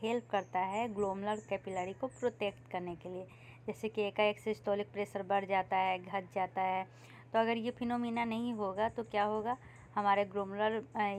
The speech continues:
जो capillaries हैं, जो filtration है, जो स्लीथ है, उसमें problem हो सकता है। इसलिए ये changes से बचाने के लिए ही mainly ये किया जाता है।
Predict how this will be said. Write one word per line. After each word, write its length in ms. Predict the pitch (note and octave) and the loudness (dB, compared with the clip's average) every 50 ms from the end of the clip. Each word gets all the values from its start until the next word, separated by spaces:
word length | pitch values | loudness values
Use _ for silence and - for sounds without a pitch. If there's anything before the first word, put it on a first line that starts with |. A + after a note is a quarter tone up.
| G3 G3 | -4 -6
जो 120 | F#3 G#3 | -4 -4
capillaries 680 | G3 - G#3 F#3+ F#3+ - G#3 G3 G3 F#3+ F#3+ G#3+ G#3+ G#3 - | -4 -2 -2 -2 -2 0 0 2 2 2 2 2 0 -2 -4
हैं, 260 | G3+ G3 G3 F#3+ G3 | -6 -4 -4 -4 -4
जो 80 | G3 G3+ | -6 -6
filtration 800 | G3+ - G3 F#3+ F#3 - F#3+ F#3+ F#3+ F#3+ G3 - G3+ G3+ G#3 G#3 | -6 -6 -8 -8 -6 -6 -6 -4 -4 -6 -4 -2 -2 -2 -2 -2
है, 160 | G3+ G3 F#3+ | -4 -4 -4
जो 100 | G3 G3 | -6 -8
स्लीथ 480 | G3 - - G3 G3 G#3 G#3 G#3 - | -10 -10 -8 -6 -4 -4 -4 -6 -8
है, 240 | - - F#3+ F#3+ F#3+ - - - - - - - - - - A#3 | -8 -8 -6 -6 -6 -8 -12 -20 -20 -20 -20 -20 -18 -10 -6 -6
उसमें 360 | G#3+ - - A3+ A#3+ C4 C#4 | -6 -4 -2 -2 -2 -2 -2
problem 600 | - - - A3 A3+ A3+ A3 G#3+ A3+ A3+ A3 G#3+ | -4 -4 2 8 8 8 8 8 6 4 2 2
हो 160 | G3+ G3+ F#3+ | 0 -2 -4
सकता 340 | F#3 - F#3 F#3 - - F#3 | -4 -4 -6 -4 -2 0 0
है। 140 | F#3+ G3 G#3+ | 0 0 0
इसलिए 240 | G#3+ - C4+ C#4 | -2 -2 -4 -2
ये 140 | C4+ C#4 C#4+ | -2 -2 -4
changes 460 | C#4 - A3 G3 G3 G3 G3+ A3 A3 | -4 -2 -4 -4 -2 0 0 0 0
से 120 | - - A#3+ | 0 -4 -2
बचाने 440 | G#3 G3+ F#3+ - F#3 F3+ F3+ F3+ F3+ | 0 -2 -2 -2 -2 -4 -4 -4 -8
के 160 | - - F#3 | -8 -8 -8
लिए 120 | F#3 G3 | -8 -6
ही 120 | G3+ G#3+ A3+ | -6 -4 -4
mainly 440 | A3 F#3+ F#3 F#3 F#3 F#3+ F#3+ F#3+ | -4 -4 -6 -6 -8 -8 -6 -6
ये 80 | F#3+ F#3+ | -6 -8
किया 420 | F#3 - - F#3+ F#3+ G3 A3+ C#4 - - - - - - - - - - - A#3+ | -8 -10 -10 -4 0 0 0 0 -2 -6 -18 -20 -20 -20 -20 -20 -20 -12 -6 0
जाता 400 | A#3 C4 C4 B3+ B3 - - A3 | 4 6 8 8 6 6 6 4
है। 240 | G3+ F#3+ F#3 F3+ | 4 4 2 -2